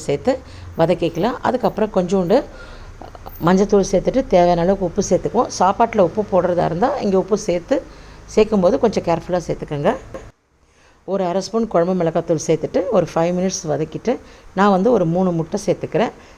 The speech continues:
சேர்த்துட்டு இது நம்ம நல்லா கிளறி கொடுத்துருவோம். கிளறி கொடுத்துட்டு இப்போ நம்ம மத்தியானம் வடிச்ச சாதம் இருக்கு, அதை வந்து நம்ம அப்படியே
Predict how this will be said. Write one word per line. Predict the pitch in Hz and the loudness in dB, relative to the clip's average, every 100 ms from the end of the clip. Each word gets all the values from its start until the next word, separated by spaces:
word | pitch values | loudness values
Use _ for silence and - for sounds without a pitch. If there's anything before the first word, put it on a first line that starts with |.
| - - | -12 4
சேர்த்துட்டு | 226 214 233 | 4 4 2
இது | 214 165 | 2 0
நம்ம | 160 165 | 0 0
நல்லா | 160 202 302 - - - - | 0 0 -2 -10 -20 -6 2
கிளறி | 175 175 175 | 4 4 0
கொடுத்துருவோம். | 160 165 170 262 - | -6 0 2 0 0
கிளறி | 160 151 | 0 0
கொடுத்துட்டு | 151 - 180 | -4 -6 -8
இப்போ | - 135 | -6 -6
நம்ம | 147 247 - - - - | 0 0 -2 -18 -16 -4
மத்தியானம் | 165 170 175 175 | 0 2 2 2
வடிச்ச | 160 165 190 - | 0 -2 -4 -2
சாதம் | 147 214 254 - - | 0 0 -2 -4 -6
இருக்கு, | 156 - 262 - 160 | -6 -2 -4 -2 -4
அதை | 160 | -2
வந்து | 160 165 | -2 -2
நம்ம | 147 | -4
அப்படியே | 151 160 | -4 -2